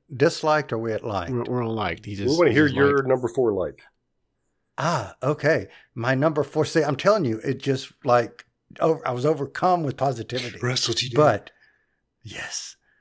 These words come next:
Speaker 1: number four, most liked for Kyle is, while wasted,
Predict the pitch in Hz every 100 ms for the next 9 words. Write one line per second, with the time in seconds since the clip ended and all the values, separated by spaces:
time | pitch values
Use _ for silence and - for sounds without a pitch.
0 | _ 131 147 151 147 165 123 95 - 120
1 | 117 143 151 - 139 123 127 135 - 113
2 | - - 123 107 95 85 _ _ - 151
3 | 120 95 90 - _ _ _ 107 127 175
4 | 196 214 208 - 104 92